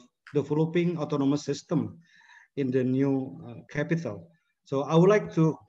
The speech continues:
actually, uh, provide you with, uh, a deeper, uh, understanding on what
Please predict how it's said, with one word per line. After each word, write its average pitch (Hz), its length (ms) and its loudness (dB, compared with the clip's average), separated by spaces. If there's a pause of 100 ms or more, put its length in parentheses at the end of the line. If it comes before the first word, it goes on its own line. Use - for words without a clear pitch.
(560)
actually, 165 560 2 (600)
uh, 127 600 -4 (3000)
provide 170 480 2
you 175 100 4
with, 147 320 2
uh, 135 260 -4 (100)
a 147 80 -6
deeper, 160 600 0 (280)
uh, 120 480 -8 (2250)
understanding 151 680 4
on 123 260 -6
what 143 240 -2